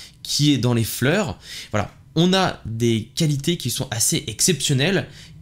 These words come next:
qu'il n'y avait pas, euh, jusqu'à aujourd'hui. Par exemple ici ce paresseux, on peut le reprompt, donc le prompt marqué est ici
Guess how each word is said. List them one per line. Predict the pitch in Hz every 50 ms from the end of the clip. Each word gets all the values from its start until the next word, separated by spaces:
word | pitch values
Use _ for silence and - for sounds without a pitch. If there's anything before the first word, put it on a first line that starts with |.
| - - -
qu'il | - 165 156
n'y | 135
avait | 123 101 98 92
pas, | - - 180 185 160 - -
euh, | 101 101 98 95 95
jusqu'à | 95 104 131 147 143 - 123 127
aujourd'hui. | 135 131 143 127 117 110 107 - - - - -
Par | 151 135
exemple | 139 139 127 170 196 196 190 - - -
ici | - 202 180 - - - 185 185
ce | 165 - - 147
paresseux, | 139 - 180 165 170 151 - - 185 196 208 185 -
on | 143 135 135
peut | - - 190 208 208 - - -
le | - 120 117 110 110 110
reprompt, | 139 202 170 - - 165 190 254 277 269 - 233 - - - - - -
donc | 131 131 135 -
le | 165 147
prompt | 143 - 196 175 139 143 - -
marqué | 135 147 135 135 - - - 156 151 - - -
est | - 98 95 - - 160
ici | 143 131 - - - 190 247 262